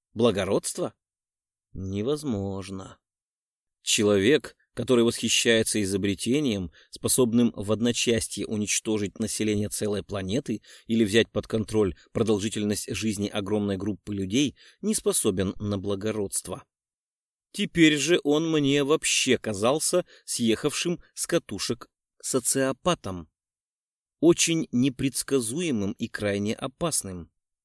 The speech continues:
Таким людям доверять нельзя, но разве у меня есть выбор? Я вообще не мог взять в толк,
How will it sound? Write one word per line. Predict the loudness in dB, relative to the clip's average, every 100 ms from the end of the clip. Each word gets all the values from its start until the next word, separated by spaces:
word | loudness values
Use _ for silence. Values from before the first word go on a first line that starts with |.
| _ _ _ _ _ _
Таким | -2 0 0
людям | 0 0 0
доверять | 0 0 2 0 0
нельзя, | -2 -2 -4 -4 -6 -8 _ -20 -4
но | 0 4
разве | 4 2 -2
у | 0
меня | 0 0 0 -4 -12 _
есть | 0 0 0 -6
выбор? | -6 -4 -4 -8 -16 _ _ _ _ _ _ _ _ _
Я | 0 2 4
вообще | 2 2 0 2 2
не | 2 2
мог | 0 -2
взять | -8 -2 -2 -2
в | -6
толк, | -2 -2 -2